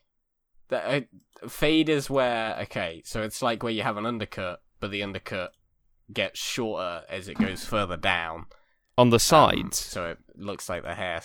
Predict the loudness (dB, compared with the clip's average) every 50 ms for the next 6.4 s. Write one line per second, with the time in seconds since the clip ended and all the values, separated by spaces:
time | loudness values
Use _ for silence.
0 | -12 -12 -10 -10 -10 -10 -10 -8 -8 -8 -8 -10 -12 -10 -10 -10 -10 -12 -14 -12
1 | -10 -10 -10 -10 -10 -16 _ _ _ _ _ _ _ _ _ _ -4 -2 0 2
2 | 2 0 2 4 4 4 4 2 0 -2 -2 -4 -6 -6 -8 -8 -8 -6 -6 -8
3 | -10 -12 _ _ _ _ _ _ _ _ -20 -20 -18 -18 -20 -20 -14 -8 -4 -2
4 | 0 2 2 2 2 0 -2 -4 -6 -6 -8 -8 -10 -10 -8 -6 -6 -6 -6 -8
5 | -12 -16 -18 -18 -18 -16 -14 -12 -6 -2 0 0 0 -2 -4 -8 -10 -10 -10 -10
6 | -10 -12 -12 -12 -12 -12 -14 -16